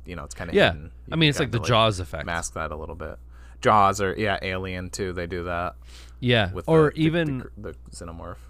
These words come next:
Speaker 2: in this book, they talk about, like, inspirations, and, like, they were talking about, like, Jaws kind of being one of them, but he said, like, one of the biggest inspirations was Signs.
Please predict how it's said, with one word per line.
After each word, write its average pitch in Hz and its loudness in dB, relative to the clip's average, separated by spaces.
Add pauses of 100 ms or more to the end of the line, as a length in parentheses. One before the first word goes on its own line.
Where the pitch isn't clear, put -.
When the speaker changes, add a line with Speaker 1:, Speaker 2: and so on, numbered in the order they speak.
(140)
Speaker 2:
in 147 4
this 131 4
book, 135 4
they 110 0
talk 113 2
about, 104 0
like, 98 -2
inspirations, 98 0
and, 95 2
like, 92 2
they 95 2
were 98 2
talking 127 8
about, 101 4
like, 87 -2 (400)
Jaws 139 6
kind 117 2
of 104 0
being 98 -2
one 113 2
of 101 -2
them, 92 -2 (560)
but 101 4
he - -10
said, 139 0
like, 95 -6
one 107 0
of 98 0
the 85 -4
biggest 104 -2
inspirations 82 -8
was 73 -8
Signs. 76 -8